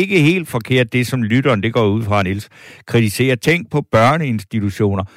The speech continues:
hvor man hører om fejl og mangler. P-bøder uden borgmestre blander sig. Store byggerier og industrier som City to, vandværker, forurening, giftgrunde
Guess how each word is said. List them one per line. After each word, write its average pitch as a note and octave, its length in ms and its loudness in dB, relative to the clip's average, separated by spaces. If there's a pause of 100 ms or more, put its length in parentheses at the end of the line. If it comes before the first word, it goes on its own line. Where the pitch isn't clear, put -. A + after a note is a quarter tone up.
(180)
hvor A2 120 2
man A#2+ 180 2
hører B2 260 2
om C3+ 120 0
fejl A#2+ 400 0
og G#2 60 0
mangler. G#2+ 460 -4 (360)
P-bøder C3 720 2
uden C#3 360 0
borgmestre A2 640 0
blander G#2+ 400 0
sig. F2+ 220 -4
Store D3+ 400 2
byggerier B2+ 600 -2
og B2 60 0
industrier A2+ 640 -2
som A2 260 -4
City G2+ 440 -2
to, B2+ 160 0
vandværker, A2+ 720 0
forurening, A2 800 0
giftgrunde G2 720 -2